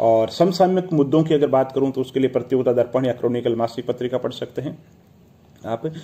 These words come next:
इसके अलावा समसामयिक में भी जो महत्वपूर्ण व्यक्तित्व है, महत्वपूर्ण घटनाएं हैं, पुस्तकें हैं, महत्वपूर्ण जो पुरस्कार है, वो रोज अखबार पढ़ते रहिए, रोज अपनी डायरी के अंदर नोट करते रहिए। जैसे आज मान लो अखबार में पढ़ा कि ज्ञानपीठ पुरस्कार मिला किसी को, तो डायरी के अंदर हाथों हाथ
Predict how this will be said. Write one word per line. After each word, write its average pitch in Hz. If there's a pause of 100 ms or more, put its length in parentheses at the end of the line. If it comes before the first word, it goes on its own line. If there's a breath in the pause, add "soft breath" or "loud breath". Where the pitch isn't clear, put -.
(240 loud breath)
इसके 160
अलावा 185
समसामयिक 190
में 175
भी 165
जो 156
महत्वपूर्ण 135
व्यक्तित्व 127
है, 123
महत्वपूर्ण 120
घटनाएं 117
हैं, 117
पुस्तकें 120
हैं, 117
महत्वपूर्ण 117
जो 113
पुरस्कार 117
है, 113 (400 loud breath)
वो 175 (160 loud breath)
रोज 160
अखबार 151
पढ़ते 147
रहिए, 143
रोज 160
अपनी 143
डायरी 127
के 127
अंदर 127
नोट 123
करते -
रहिए। 117
जैसे 127
आज 127
मान 127
लो 127 (240 loud breath)
अखबार 131
में 127
पढ़ा 127
कि 120
ज्ञानपीठ 123
पुरस्कार 120
मिला 120
किसी 120
को, 131
तो 147
डायरी 123
के 123
अंदर 117
हाथों 123
हाथ 120